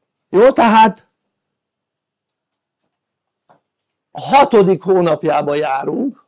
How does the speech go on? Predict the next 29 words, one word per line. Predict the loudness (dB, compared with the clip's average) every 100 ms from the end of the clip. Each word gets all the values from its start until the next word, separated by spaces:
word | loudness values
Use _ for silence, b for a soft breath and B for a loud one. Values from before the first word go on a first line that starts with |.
| _
a | _ -10
coach | -2 -2 -4
képzésünknek, | -10 -10 -10 -12 -12 -12 -12 -12 -16 _ _ _ _ _ _ _ _
harminc | _ 4 4 2 -2 -4 -6
óra | -8 -8
egy | -10 -16
hónap. | -20 -20 _ _ _ _ _ _ _ _ _ _ _ _ _ _ _ _ _ _ _ _
Na | -6 -4
most | -4 -6 -10
akkor | -8 -4 -4 -6 -16 _ _
a | -6
legkisebb | 2 2 2 0 -4 -4 -6 -8 -10 _
képzésünk | 0 0 -2 -6 -6 -12 -12
az | -12
elmúlt | -10 -10 -10 -12
időszakban | -14 -14 -16 -16 -18 -20 b b b _
kettő | -4 -4 -4
hónapos | -6 -6 -10 -14 -16
volt, | -12 -12 -12 _ _ _ _ _ _ _ _ _ _
akkor | -6 0 4
lehet | 4 4 2
számolgatni, | -2 -2 0 -2 -2 -6 -6
hogy | -8
vajon | -6 -4 -4
huszonhat | -4 -6 -4 -4 -4 -6
téma | -6 -6 -8
az | -12 -12
hány | -14 -14 -12 -12
év. | -14 -16